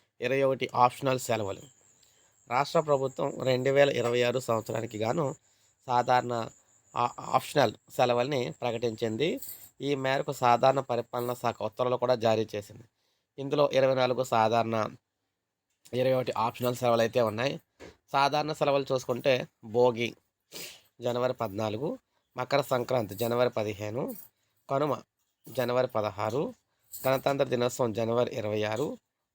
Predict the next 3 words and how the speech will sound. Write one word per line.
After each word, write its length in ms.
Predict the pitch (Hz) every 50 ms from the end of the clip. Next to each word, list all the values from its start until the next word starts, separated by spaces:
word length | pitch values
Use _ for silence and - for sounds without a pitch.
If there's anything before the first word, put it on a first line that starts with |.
| - 127
మహాశివరాత్రి 800 | 127 127 139 143 143 - - 123 120 120 127 120 - - - - _ _ - -
ఫిబ్రవరి 400 | - 123 101 104 117 117 123 120
పదిహేను 640 | 113 - 110 101 104 101 107 110 104 127 165 240